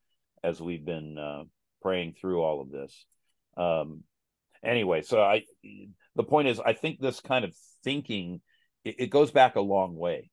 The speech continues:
be-, because, you know, this, this <laughs> was written, like, you know, in the days of David.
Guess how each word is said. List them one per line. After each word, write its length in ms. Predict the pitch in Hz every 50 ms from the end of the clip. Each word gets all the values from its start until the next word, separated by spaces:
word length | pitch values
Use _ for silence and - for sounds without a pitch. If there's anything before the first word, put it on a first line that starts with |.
| _ - 80
be-, 140 | 90 80
because, 480 | 95 85 90 87 - 110 92 82 - -
you 140 | - 95 90
know, 80 | 85 82 90
this, 180 | 92 110 113 - -
this 260 | - 131 120 - -
<laughs> 60 | - 160
was 180 | - - -
written, 240 | 165 160 - - - - - -
like, 140 | 160 - - - - - _ _ - - - - _ -
you 80 | 139 131
know, 100 | 123 110
in 80 | 113
the 80 | 113 110
days 340 | 92 131 127 131 131 107 104
of 160 | 98 90 82
David. 480 | - 110 117 120 127 110 98 90 90